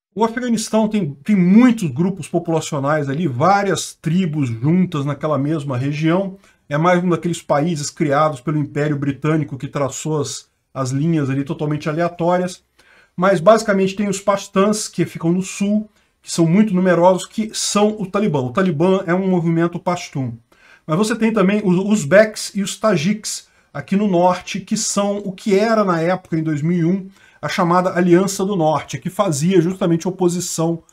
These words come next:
ao Talibã. Em dois mil e um, quando os Estados Unidos entraram, é, dois terços do país tava com o Talibã e, é, um terço aqui no norte tava com os tajiques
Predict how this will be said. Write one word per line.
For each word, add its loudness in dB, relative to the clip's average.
ao 4
Talibã. 0
Em 0
dois 0
mil 6
e 4
um, 2
quando 0
os -6
Estados 0
Unidos 0
entraram, 0
é, 2
dois 2
terços 0
do -4
país 0
tava 2
com -2
o 2
Talibã 0
e, 2
é, 2
um 2
terço -2
aqui -4
no 0
norte 0
tava -2
com -6
os -2
tajiques -2